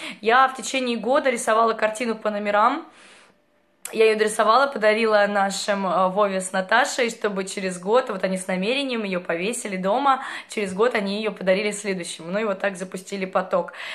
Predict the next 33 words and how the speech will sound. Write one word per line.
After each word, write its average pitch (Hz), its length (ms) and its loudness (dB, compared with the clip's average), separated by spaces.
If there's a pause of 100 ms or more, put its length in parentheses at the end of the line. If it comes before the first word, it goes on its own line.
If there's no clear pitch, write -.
(160)
А, 185 260 4
на 208 100 2
эту 233 140 0
картину 285 360 -2
у - 20 -2
меня 233 200 0
ушла, 226 540 0
ушло 240 280 -2
больше 220 280 -2
ста, 220 300 -2
ста 226 240 0
часов, 294 500 2
наверное, 208 400 2
вот 185 160 -4
такая 214 360 0
вот, 180 180 -2 (400)
а, 175 280 0
картина. 202 420 -4
Я 220 180 4
вам 202 180 4
п-, 180 160 -2
попозже 196 480 0
скину 202 320 -6
в 190 60 -10
комментарии, 220 560 0
посмотрите, 220 640 -4
мне 185 120 -2
тоже 196 220 -6
будет 185 200 -6
радостно 180 300 -2
поделиться 185 480 -6
с - 100 -10
вами. 170 220 -6